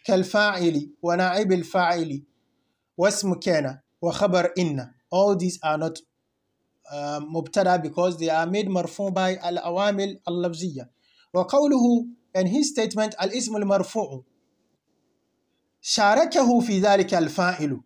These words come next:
The moment he says الاسم المرفوع, فاعل is also اسم مرفوع. نائب الفاعل is also اسم مرفوع. وخرجت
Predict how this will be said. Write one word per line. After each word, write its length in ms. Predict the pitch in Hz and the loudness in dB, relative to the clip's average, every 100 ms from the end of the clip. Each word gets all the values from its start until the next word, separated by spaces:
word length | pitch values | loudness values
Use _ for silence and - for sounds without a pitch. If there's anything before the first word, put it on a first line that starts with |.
| _ - | _ -6
The 100 | 185 | 0
moment 320 | 254 294 220 | 2 2 2
he 60 | |
says 220 | 196 214 - | 0 -2 0
الاسم 360 | 185 214 240 190 | -4 -2 -4 0
المرفوع, 680 | 170 165 165 - 226 220 214 _ _ _ _ _ | 0 0 -2 0 0 0 -4 _ _ _ _ _
فاعل 540 | _ - 214 220 214 233 | _ 0 2 2 0 0
is 160 | 180 180 | 0 0
also 380 | 180 190 190 | 0 0 0
اسم 220 | 185 165 151 | 0 -2 -4
مرفوع. 520 | 143 143 - 147 120 _ _ - | -2 -4 -4 -6 -8 _ _ -8
نائب 460 | 165 208 233 226 | 0 2 2 2
الفاعل 540 | 190 170 190 185 185 160 | 0 0 0 0 -2 -2
is 80 | - | -4
also 300 | 170 185 170 | -4 -2 -2
اسم 200 | 160 151 | -2 -4
مرفوع. 560 | 147 147 143 160 135 - _ _ _ _ _ _ _ _ | -2 -2 -2 -4 -6 -8 _ _ _ _ _ _ _ _
وخرجت 960 | 165 175 226 311 285 208 196 185 - | -4 0 4 4 4 4 2 0 -4